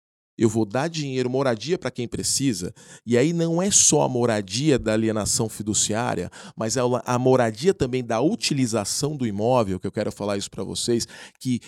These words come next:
transcorreu, um burburinho, "Ah, é locação, vai pagar aluguel". Cara, eles, eles deixaram isso muito bem claro. Hoje, com os recursos que ele utilizava pra construir o social pra faixa um,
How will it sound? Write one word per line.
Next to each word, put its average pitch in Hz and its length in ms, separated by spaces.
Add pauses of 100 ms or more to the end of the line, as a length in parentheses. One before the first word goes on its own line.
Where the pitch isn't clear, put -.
(240)
transcorreu, 147 960 (160)
um 151 300
burburinho, 156 720
"Ah, 247 200
é 233 80
locação, 214 840
vai 202 100
pagar 196 300
aluguel". 170 840 (320)
Cara, 123 440
eles, 135 500
eles 135 240
deixaram 139 420
isso 139 200
muito 139 180
bem 135 160
claro. 92 380 (180)
Hoje, 123 500 (140)
com 262 160
os 285 80
recursos - 840 (420)
que 139 200
ele 151 140
utilizava 101 920
pra 120 120
construir 123 680 (260)
o 147 80
social 107 680 (120)
pra 101 140
faixa 92 380
um, 107 180